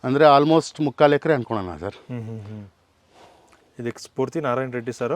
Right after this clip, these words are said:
Speaker 1: ಹಾ, ಸರ್, ಅವರೇ ಸರ್.
Speaker 2: ಅದಾದ ನಂತರ ನೀವು ಭೂಮಿಗೆ ಕೆಮಿಕಲ್ ಕೊಟ್ಟಿಲ್ಲ ಇದು?
Speaker 1: ಕೆಮಿಕಲ್ ಅನ್ನೋದು ನಾನು ಕೊಟ್ಟಿಲ್ಲ ಸರ್. ಗಿಡ ಹಾಳಾಗ್ಲಿ ಪರವಾಗಿಲ್ಲ, ಕೆಮಿಕಲ್ ಹಾಕಲ್ಲ ಅಂತ ಡಿಸೈಡ್ ಆಗ್ಬಿಟ್ಟೆ
Speaker 2: ನಮ್ಮ
Speaker 1: ಸರ್ ಸ್ಟಾರ್ಟಿಂಗಲ್ಲೇ.
Speaker 2: ಸಾವಯವ, ನಮ್ಮ ಸಾವಯವ ಗೊಬ್ಬರ ಅಂತೂ ಕೊಟ್ಟಿದ್ದೀರಾ ಚೆನ್ನಾಗಿ?
Speaker 1: ಹಾ, ಚಂದ ಆ ಗೊಬ್ಬರ ಕೊಟ್ಟಿದ್ದೀನಿ ಸರ್. ನಮ್ಮ ಹಸುಕ್ಕೂ ಗೊಬ್ಬರ ಕೊಟ್ಟಿದ್ದೀನಿ, ಕುರಿ ಗೊಬ್ಬರ ಕೊಟ್ಟಿದ್ದೀನಿ,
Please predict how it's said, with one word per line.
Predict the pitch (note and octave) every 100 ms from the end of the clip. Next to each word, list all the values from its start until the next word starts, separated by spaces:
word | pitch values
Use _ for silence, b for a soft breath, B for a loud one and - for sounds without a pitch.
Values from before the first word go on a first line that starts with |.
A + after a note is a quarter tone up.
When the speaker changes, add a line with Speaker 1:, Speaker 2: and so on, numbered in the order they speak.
| A3
Speaker 1:
ಹಾ, | G3 G#3+
ಸರ್, | E3 C#3
ಅವರೇ | C3+ C#3+ A2+
ಸರ್. | -
Speaker 2:
ಅದಾದ | C#3
ನಂತರ | D3 C#3 D3+
ನೀವು | D3+ D#3 D#3+
ಭೂಮಿಗೆ | C3 D3+ D3+ G#3+ -
ಕೆಮಿಕಲ್ | C#3+ D#3+ D#3+
ಕೊಟ್ಟಿಲ್ಲ | C#3+ B2 A#2 A2
ಇದು? | A#2
Speaker 1:
ಕೆಮಿಕಲ್ | D3+ F3+ A3 A3 A3 G#3
ಅನ್ನೋದು | G3 F#3+ F#3+ G#3+
ನಾನು | F3
ಕೊಟ್ಟಿಲ್ಲ | D3+ E3 D#3
ಸರ್. | C3+ C3
ಗಿಡ | C3
ಹಾಳಾಗ್ಲಿ | F3+ F#3 F#3 F3 E3+
ಪರವಾಗಿಲ್ಲ, | D#3+ D#3 D3+ F#3+
ಕೆಮಿಕಲ್ | F3+ D#3 C#3 C3
ಹಾಕಲ್ಲ | B2 C3
ಅಂತ | B2
ಡಿಸೈಡ್ | D#3 B2+ C#3
ಆಗ್ಬಿಟ್ಟೆ | B2+ G#2+
Speaker 2:
ನಮ್ಮ | A2
Speaker 1:
ಸರ್ |
ಸ್ಟಾರ್ಟಿಂಗಲ್ಲೇ. | - D3+ E3+ D#3 B2
Speaker 2:
ಸಾವಯವ, | C#3
ನಮ್ಮ | C3+
ಸಾವಯವ | - D3+ E3 E3+ D#3+
ಗೊಬ್ಬರ | C#3+ C#3 D#3
ಅಂತೂ | D#3 G3+
ಕೊಟ್ಟಿದ್ದೀರಾ | E3+ D#3+ C#3+ C3+
ಚೆನ್ನಾಗಿ? | C3 A#2+ A2
Speaker 1:
ಹಾ, | G3
ಚಂದ | G3+ B3 G3
ಆ | F3
ಗೊಬ್ಬರ | D#3 E3 A3+
ಕೊಟ್ಟಿದ್ದೀನಿ | B3 E3+ C#3+ G#2+
ಸರ್. | F#2+ G#2+ _ b b b
ನಮ್ಮ | C#3 C#3
ಹಸುಕ್ಕೂ | C3 E3 F3 D3
ಗೊಬ್ಬರ | D3 C#3+
ಕೊಟ್ಟಿದ್ದೀನಿ, | C3 B2 A#2 B2
ಕುರಿ | C#3 D#3
ಗೊಬ್ಬರ | D3 B2+ B2+
ಕೊಟ್ಟಿದ್ದೀನಿ, | A2+ G#2 G#2 A2 -